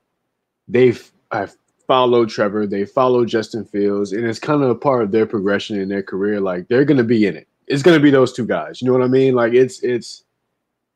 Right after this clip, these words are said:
this has been written in stone for, you know, since the season started.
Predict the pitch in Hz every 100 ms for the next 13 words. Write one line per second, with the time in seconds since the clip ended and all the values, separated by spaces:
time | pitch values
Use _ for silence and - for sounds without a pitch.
0 | _ _ _ _ _ _ _ 147 143 151
1 | 156 135 143 131 131 113 - 127 123 120
2 | 113 104 98 - _ 135 107 92 92 -
3 | 120 110 107 127 98 95 101 87 -